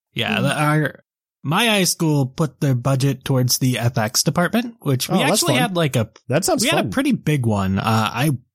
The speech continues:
Speaker 1: I never got into the class, but
Speaker 3: Yeah.
Speaker 1: uh, we did have, like, at least one alumni go on to the, you know, the, uh, sci-fi shows where they had
Speaker 2: Mm-hmm.
Speaker 1: costume
Speaker 3: That's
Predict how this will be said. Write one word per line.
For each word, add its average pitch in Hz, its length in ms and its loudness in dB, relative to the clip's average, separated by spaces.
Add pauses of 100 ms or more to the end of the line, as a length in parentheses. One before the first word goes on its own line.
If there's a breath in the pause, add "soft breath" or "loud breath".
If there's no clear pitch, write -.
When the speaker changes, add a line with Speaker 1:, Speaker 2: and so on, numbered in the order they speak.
Speaker 1:
I 104 160 -6
never 107 240 0
got 110 240 2
into 107 220 0
the 98 100 2
class, 95 380 0
but 143 360 -4 (180)
Speaker 3:
Yeah. 120 320 0 (460 soft breath)
Speaker 1:
uh, 131 240 0
we 147 140 0
did 220 160 2
have, 208 240 0
like, 143 260 0
at 113 160 -4
least 143 300 -2
one 117 300 0
alumni 113 520 0
go 113 200 0
on 117 220 0
to 123 120 -2
the, 110 180 -2 (160)
you 160 160 -2
know, 131 200 0
the, 120 260 0
uh, 104 220 0
sci-fi 117 800 -2
shows 123 540 0
where 120 140 0
they 117 120 0
had 117 220 0
Speaker 2:
Mm-hmm. 269 360 -2 (100)
Speaker 1:
costume 127 720 -2
Speaker 3:
That's 131 100 -10